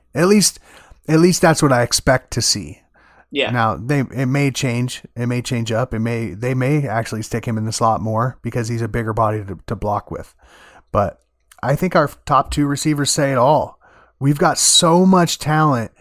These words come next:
Speaker 1: bottled up in those two guys, and you can already see some of it in training camp, right? Uh, the reports are Tyreek and Tua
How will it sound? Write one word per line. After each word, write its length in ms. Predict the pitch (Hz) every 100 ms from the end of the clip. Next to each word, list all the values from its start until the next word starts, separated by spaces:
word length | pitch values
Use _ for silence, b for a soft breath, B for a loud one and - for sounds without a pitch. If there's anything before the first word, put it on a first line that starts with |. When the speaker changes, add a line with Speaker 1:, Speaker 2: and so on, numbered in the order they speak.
| b b b b
Speaker 1:
bottled 460 | 113 151 165 160 135
up 240 | 143 143
in 180 | 135 123
those 380 | 123 143 160 -
two 260 | - 156
guys, 640 | 131 120 117 135 175 190 - b b b -
and 180 | 131 135
you 80 |
can 200 | 135 147
already 420 | 135 143 160 143 135
see 240 | - 139
some 260 | - 131 131
of 140 | 117
it 140 | 123
in 180 | 120 117
training 320 | 110 151 156
camp, 320 | 123 120 110 -
right? 340 | 117 127 - - -
Uh, 360 | 113 113 110 87
the 160 | 104 123
reports 460 | 120 117 135 123 135
are 160 | 120
Tyreek 480 | - 123 117 117 113
and 180 | 117 110
Tua 400 | 127 123 117